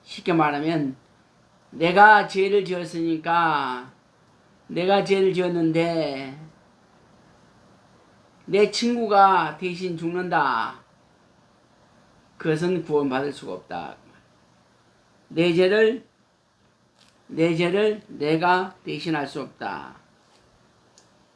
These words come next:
로마서 십사 장 이십삼 절의 말씀에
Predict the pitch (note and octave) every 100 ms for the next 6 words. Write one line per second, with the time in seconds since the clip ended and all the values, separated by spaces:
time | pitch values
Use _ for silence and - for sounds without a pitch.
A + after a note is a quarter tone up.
0 | _ _ _ _ _ _ _ _ - G#3+
1 | B3 B3+ G4+ - B3+ G#3 A#3 A#3 A3+ A3
2 | G#3 - G#3+ G#3+ G#3 G3 F#3 F3 F#3+ F3+
3 | E3 A3+